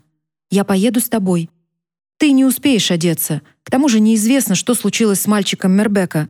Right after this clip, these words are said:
Это может быть заразно». «Но я могу пригодиться», понизив голос, произнесла Джейн, покосившись на миссис Перл, не спешившую покинуть столовую. Мистер Лоуэлл уже удалился,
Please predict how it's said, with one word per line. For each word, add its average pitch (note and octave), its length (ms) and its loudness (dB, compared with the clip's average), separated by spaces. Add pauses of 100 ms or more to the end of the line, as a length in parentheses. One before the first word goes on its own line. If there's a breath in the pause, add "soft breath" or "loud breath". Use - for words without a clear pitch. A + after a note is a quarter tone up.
(100)
Это B3 200 -2
может A3+ 260 2
быть F#3+ 160 -2
заразно». E3+ 580 -2 (720)
«Но F#3 80 2
я G3+ 140 2
могу A3+ 220 0
пригодиться», A3 760 -2 (300)
понизив F3 440 0
голос, B3 300 0
произнесла F#3+ 580 0
Джейн, A3 360 0
покосившись F#3+ 580 -2
на F#3 80 0
миссис F3+ 340 -2
Перл, C4+ 340 0
не G#3+ 120 4
спешившую A#3 640 -2
покинуть G#3+ 420 0
столовую. E3 640 -2 (720)
Мистер E3+ 320 -2
Лоуэлл A#3+ 400 2
уже A3 240 0
удалился, G#3+ 680 0